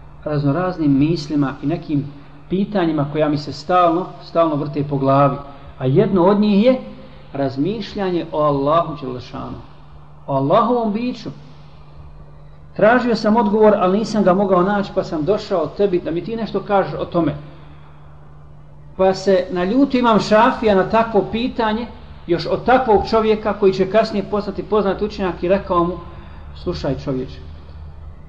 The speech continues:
je li te Allah Đelešanuhu naredio da sebi postavljaš takva pitanja i daješ odgovore na njih? Da ti svojim razumom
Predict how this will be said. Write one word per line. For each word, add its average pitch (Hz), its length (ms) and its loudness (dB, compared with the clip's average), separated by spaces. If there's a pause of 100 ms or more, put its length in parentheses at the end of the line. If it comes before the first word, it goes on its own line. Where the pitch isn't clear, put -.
(460)
je 202 120 6
li 226 140 4
te 226 80 4
Allah 262 480 8
Đelešanuhu 233 760 4
naredio 226 720 4
da 202 220 4
sebi 240 280 -2
postavljaš 220 640 2
takva 226 440 0
pitanja 214 360 -6
i 196 40 -4
daješ 214 280 0
odgovore 190 380 8
na 185 100 6
njih? 165 220 4 (1800)
Da 190 220 4
ti 294 180 6
svojim 262 360 6
razumom 262 560 6